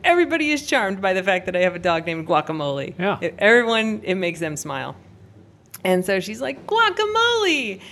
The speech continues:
Speaker 1: And he's, of course, like, running up to her.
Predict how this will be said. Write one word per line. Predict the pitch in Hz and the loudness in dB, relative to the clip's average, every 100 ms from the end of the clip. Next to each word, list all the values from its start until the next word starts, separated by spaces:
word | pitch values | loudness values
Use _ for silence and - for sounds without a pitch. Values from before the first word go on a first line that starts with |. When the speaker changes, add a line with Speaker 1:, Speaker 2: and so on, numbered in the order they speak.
| - - | -16 -4
Speaker 1:
And | 202 196 196 | 2 2 2
he's, | 190 247 214 | -2 -4 -4
of | 202 | -6
course, | 180 175 190 | -4 -4 -2
like, | 180 170 - | 0 -2 -4
running | 170 196 190 | -2 0 0
up | 185 185 | -2 -2
to | 180 | 0
her. | 175 170 | 0 0